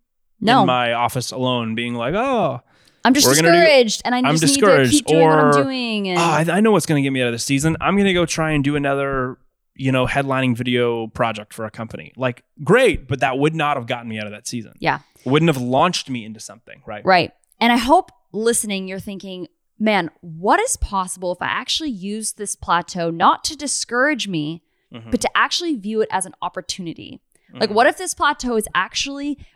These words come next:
Speaker 1: a runway for you to increase your eighty K to two hundred K?
Speaker 2: Totally.
Speaker 1: What if it was,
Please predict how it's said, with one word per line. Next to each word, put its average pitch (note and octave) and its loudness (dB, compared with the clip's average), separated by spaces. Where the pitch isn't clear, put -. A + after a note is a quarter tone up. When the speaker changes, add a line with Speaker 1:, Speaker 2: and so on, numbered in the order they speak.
Speaker 1:
a G#3 4
runway A3+ 2
for G3+ -6
you E3+ -4
to G#3+ 2
increase C#4 2
your G#3 4
eighty C4+ 2
K E3+ -4
to A3 -4
two A#3 -2
hundred A3 -6
K? - -12
Speaker 2:
Totally. A2+ 0
Speaker 1:
What A#3+ 6
if C#4+ 2
it C#4+ 0
was, A#3 -2